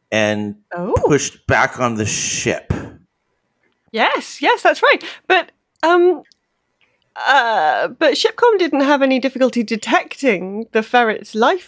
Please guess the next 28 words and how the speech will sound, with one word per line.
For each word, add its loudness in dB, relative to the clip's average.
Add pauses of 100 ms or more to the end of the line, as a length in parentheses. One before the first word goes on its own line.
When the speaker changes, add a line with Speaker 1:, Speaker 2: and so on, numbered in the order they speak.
(140)
Speaker 2:
form -4 (160)
aboard 4
our 4
ship. -2 (160)
<gasps> -8
Ah, 4
but 0
we -2
have 2
this -2
theory 0
that -2
the, -2 (140)
that -2
the -4
ferret 4
is 0
out 0
of -2
phase 0
with 0
this 2
plane 2
of 0
existence 0
slightly, -2
don't 0
we? -12